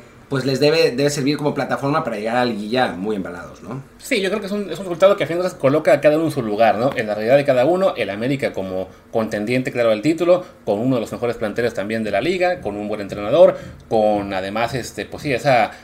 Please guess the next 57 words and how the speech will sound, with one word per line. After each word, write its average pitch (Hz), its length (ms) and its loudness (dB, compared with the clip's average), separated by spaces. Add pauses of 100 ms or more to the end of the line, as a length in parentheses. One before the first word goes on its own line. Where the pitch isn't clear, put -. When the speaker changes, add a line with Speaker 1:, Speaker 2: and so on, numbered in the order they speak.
(140)
Speaker 2:
esa 139 220 2
personalidad 131 640 6
de 117 240 -4
saber 117 240 2
aparecer 113 400 2
en 120 80 -2
los 107 100 -6
juegos, 120 340 -2
eh, 98 320 -8 (240)
importantes, 131 920 0 (200)
ya 113 160 2
sea 127 260 2
en 107 120 -4
este 110 220 -8
clásico 113 320 -6
contra, 95 640 -2
eh, 92 320 -10 (240)
contra 113 180 -6
Chivas, 165 360 6 (160)
lo 113 140 0
que 104 120 -4
fue 135 380 2
ese 123 180 -4
duelo 117 220 -2
contra 104 320 -2
Tigres 117 200 -6
hace 110 160 -12
un 107 60 -10
par 107 100 -2
de 101 80 -4
semanas, 131 320 -2
que - 80 -12
también 101 240 -8
ganaron 101 260 -6
allá 101 180 -4
en, 104 160 -10
en 95 240 -10
Monterrey, 120 540 -2 (480)
y 131 160 0
que 117 160 -2
sí, 214 160 -2
se 151 100 -2
les 123 100 -2
habían 160 180 0
ido 185 140 0
muchos 175 220 -4
puntos, 160 460 -2
eh, 110 140 -6
por 110 180 -4
empates 117 420 2
ante, 110 180 -6
ante, 110 220 -4
ante 110 180 -4
rivales 120 360 2
de 110 60 -8
menor 117 280 -4
nivel, 151 340 0